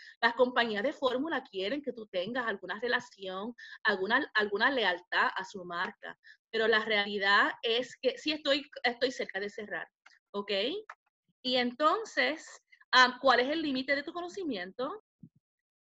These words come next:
Deberías tener contacto de una persona que es consultora certificada en lactancia o cleo, o C L C A, quien le puedes consultar cuando tienes dudas. Recordar que la lactancia no es una enfermedad y conocer las leyes de lactancia en tu país.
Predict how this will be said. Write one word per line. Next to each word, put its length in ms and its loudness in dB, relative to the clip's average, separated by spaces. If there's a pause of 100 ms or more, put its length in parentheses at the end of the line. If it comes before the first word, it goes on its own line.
Deberías 560 6
tener 260 2
contacto 840 4
de 340 4
una 180 2
persona 340 -4
que 80 -10
es 60 -10
consultora 520 -4
certificada 560 -4
en 80 -4
lactancia 540 -4
o 100 -6
cleo, 360 0
o 40 -6
C 120 -8
L 120 -6
C 160 -8
A, 80 -2
quien 160 -8
le 80 -4
puedes 240 -4
consultar 440 -10
cuando 200 -10
tienes 320 -12
dudas. 680 -10 (400)
Recordar 540 0
que 80 -2
la 100 2
lactancia 400 -4
no 100 -6
es 60 -8
una 120 -8
enfermedad 800 0 (320)
y 100 -14
conocer 520 2
las 160 0
leyes 240 0
de 80 -2
lactancia 420 -4
en 80 -10
tu 160 -10
país. 340 -8